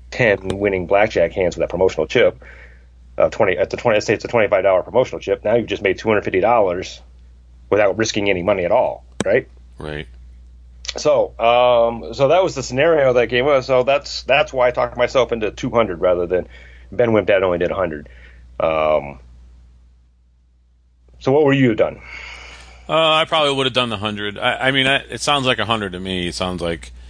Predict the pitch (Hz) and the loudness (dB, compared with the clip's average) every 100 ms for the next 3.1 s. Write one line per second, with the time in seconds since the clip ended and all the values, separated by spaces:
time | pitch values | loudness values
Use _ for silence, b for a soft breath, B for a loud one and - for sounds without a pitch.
0 | b b b - 110 107 113 110 107 104 | b b b -6 -4 -2 0 0 -2 -4
1 | 98 113 101 95 90 90 92 87 82 85 | -4 -4 -4 -4 0 0 -2 -6 -8 -4
2 | 101 95 92 82 87 92 80 82 82 85 | -2 -2 -4 -8 -8 -8 -4 -4 -2 -2
3 | 82 | -4